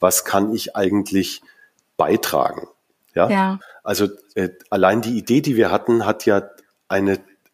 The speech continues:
Speaker 1: ich sag mal, soziale Idee mit da drin gehabt, dass wir gesagt haben, okay, wenn wir das machen, dann können wir ja für alle etwas beitragen.
Speaker 2: Mhm.
Speaker 1: Und dass wir jetzt gar nichts mehr beitragen, sondern unser Beitrag sogar unerwünscht ist, das war für uns einfach totale Scheiße.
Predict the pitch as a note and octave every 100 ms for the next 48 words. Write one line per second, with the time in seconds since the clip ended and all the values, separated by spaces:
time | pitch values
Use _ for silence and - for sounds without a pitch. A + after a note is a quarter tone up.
0 | - G2 A2 G2+ G#2 G#2 F#2 - G2 A2+
1 | A#2+ A2 A#2+ C3 G#2 G2 - G2+ G2+ G2
2 | G2+ - G2+ - G2+ G2 G#2+ - G2+ -
3 | G#2+ G#2 G2 - G2 - A2+ - G#2 F#2
4 | - G#2+ A2 G2 - A2+ - A#2 C3+ C3
5 | - G#2+ - - _ _ _ _ F2+ A#2
6 | - D2+ A#1+ - - _ _ - G#3 F#3+
7 | F#3+ G#3 - - G#2 A2 - A2+ G2+ -
8 | - _ - F#2+ A2 D#3+ - G#2 F#2 E2+
9 | E2+ F#2 F2+ A2 A#2 G#2+ G2 F#2+ G2 G2
10 | - A#2+ G2 - G2 - G2 - - _
11 | _ _ _ - F#2+ F#2+ - D#3 E3+ F2+
12 | F2+ E2+ - A#2+ - - - F#2 - G#2+
13 | G#2+ - F#2+ - - - - C#2 C#2 -
14 | - -